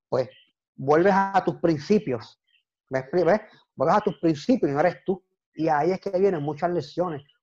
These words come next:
Por lo, ¿cómo se llama esto? Cuando uno tiene una lesión en una rodilla, al muleteo.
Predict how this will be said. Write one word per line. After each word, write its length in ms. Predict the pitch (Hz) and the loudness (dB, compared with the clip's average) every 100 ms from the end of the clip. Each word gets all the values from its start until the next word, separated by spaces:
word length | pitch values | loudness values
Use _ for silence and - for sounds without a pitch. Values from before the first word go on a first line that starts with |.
| - | -4
Por 280 | 131 131 135 | -2 -2 -2
lo, 320 | 123 123 113 | 0 0 -4
¿cómo 140 | 151 170 | -8 -8
se 80 | 185 | -4
llama 160 | 185 | -4
esto? 200 | 190 180 | -6 -10
Cuando 220 | 156 147 151 | -8 -8 -6
uno 80 | |
tiene 160 | 180 190 | -4 -4
una 100 | 185 | -4
lesión 240 | 180 185 | -4 -4
en 20 | 180 | -4
una 60 | 180 | 0
rodilla, 460 | 175 180 165 139 - | 2 2 0 -2 -2
al 100 | 151 | 0
muleteo. 480 | 151 151 190 165 | 2 4 4 4